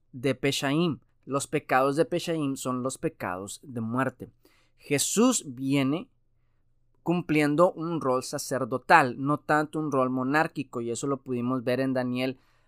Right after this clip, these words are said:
nueve, cuando habla acerca de que el Mesías iba a venir y iba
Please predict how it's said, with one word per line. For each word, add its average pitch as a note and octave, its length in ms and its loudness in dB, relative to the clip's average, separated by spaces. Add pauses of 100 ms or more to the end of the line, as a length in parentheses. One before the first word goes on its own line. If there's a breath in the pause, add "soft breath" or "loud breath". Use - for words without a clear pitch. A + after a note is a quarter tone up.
nueve, C3 440 2
cuando A#2+ 360 -2
habla B2+ 340 4
acerca B2+ 880 -2
de B2+ 260 -4
que A#2+ 180 -8
el A2 120 -8
Mesías B2+ 920 -2 (500)
iba E3+ 260 6
a G3+ 40 6
venir C3 460 0
y C3+ 240 -4
iba C3 400 4